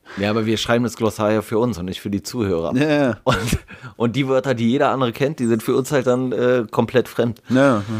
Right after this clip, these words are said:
Speaker 1: Ähm.
Speaker 2: Deswegen erklären wir jetzt Rumpimmeln auch nicht. Aber ein Langstreckenläufer, für mein Empfinden, macht er auch schon sowas wie Rumpimmeln. Also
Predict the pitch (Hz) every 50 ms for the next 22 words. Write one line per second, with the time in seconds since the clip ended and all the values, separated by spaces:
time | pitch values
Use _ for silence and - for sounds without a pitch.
0 | 101 - - - - 98 101 104 101 98 98 98 139 139 135 120 113 - 131 135
1 | 156 147 117 113 110 - - 113 127 131 123 123 113 113 104 101 - 110 120 117
2 | 110 120 - - _ _ _ _ _ _ _ _ _ _ _ - 107 110 110 110
3 | 104 107 120 120 - - - 120 - 113 107 101 107 113 110 - 127 110 98 -
4 | - - - 107 107 113 110 135 151 127 120 123 - 135 131 123 113 110 - 113
5 | 104 104 107 - - 110 110 107 - 95 104 104 - - - - - - - -
6 | - - - - - 110 113 127 - - - 104 110 107 98 98